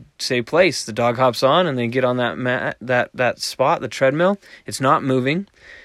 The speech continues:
Now, as a puppy, I probably wouldn't do this yet. I'd probably wait till about five, six, seven months as they get really solid and more duration. But as I get further down the line and teach this command,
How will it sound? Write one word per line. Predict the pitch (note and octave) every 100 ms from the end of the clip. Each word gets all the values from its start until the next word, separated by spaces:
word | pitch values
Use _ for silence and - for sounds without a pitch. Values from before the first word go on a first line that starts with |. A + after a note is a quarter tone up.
| _ -
Now, | B2+ B2+
as | A#2+
a |
puppy, | - D#3+ D#3 C#3+
I | A#2+
probably | - B2+ B2
wouldn't | B2 A#2+ A#2+
do | A#2+
this | A2+ -
yet. | A2 A2+
I'd | A2
probably | C3+ B2
wait | A#2+ A#2
till | A#2+
about | A#2 A2+ -
five, | - A#2 A2+
six, | - - A#2 -
seven | - A2+ A2+ A2+
months | C3 B2 - -
as | A#2 A2
they | A2+
get | G#2+ A#2+
really | B2 A#2+
solid | A2+ A2+ A2 A#2 A2+
and | A2+
more | A#2
duration. | A2 A2+ A#2 - C#3 B2
But | A#2+
as | A2+
I | A#2
get | A#2+ -
further | - C3 B2+
down | B2 A#2+
the | A#2
line | A#2+ B2+
and | B2 A2
teach | A#2 -
this | A#2
command, | - A#2+ B2+ F3+